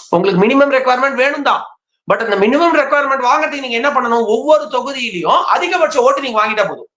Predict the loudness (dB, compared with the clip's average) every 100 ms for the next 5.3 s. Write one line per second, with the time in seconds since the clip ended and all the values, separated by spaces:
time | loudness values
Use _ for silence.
0 | -4 -2 0 -2 -4 -10 -16 _ _ _
1 | _ _ _ _ -14 -2 0 2 2 2
2 | 2 0 -2 -2 0 0 0 0 0 -2
3 | -6 -8 -8 -6 -4 0 0 -2 -6 -4
4 | 0 2 2 2 2 0 -2 -4 -2 -2
5 | -2 -2 -2